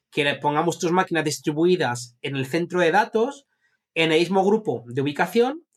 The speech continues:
o en diferentes, y cómo queremos que sea esa distribución, ¿no? Para que tú tengas el control de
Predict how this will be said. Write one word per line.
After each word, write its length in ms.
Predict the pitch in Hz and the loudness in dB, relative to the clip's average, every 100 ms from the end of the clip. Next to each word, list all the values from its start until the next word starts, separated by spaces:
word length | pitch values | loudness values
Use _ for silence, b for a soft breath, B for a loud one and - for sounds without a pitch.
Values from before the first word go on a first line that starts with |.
| _ _ _ _ _ | _ _ _ _ _
o 180 | - 165 | 0 2
en 80 | 170 | 2
diferentes, 840 | 175 202 196 220 214 233 285 - _ _ _ | 0 2 2 0 0 0 -2 -10 _ _ _
y 120 | 190 | -6
cómo 220 | - 190 190 | 0 0 2
queremos 260 | 185 185 | 2 0
que 100 | 185 | -2
sea 160 | - 180 | 0 0
esa 160 | 180 | 2
distribución, 640 | 165 147 - 139 135 127 127 | 0 0 -4 -4 -6 -8 -6
¿no? 140 | 208 | -4
Para 240 | 165 143 135 | -2 -2 -2
que 100 | 131 | -10
tú 100 | - | -6
tengas 360 | 165 170 185 - b b | -2 0 -2 -10 b b
el 160 | 156 147 | -6 -4
control 580 | 151 147 143 160 180 220 _ _ _ | -2 -4 0 2 2 -2 _ _ _
de 480 | 143 160 165 185 | -2 0 2 0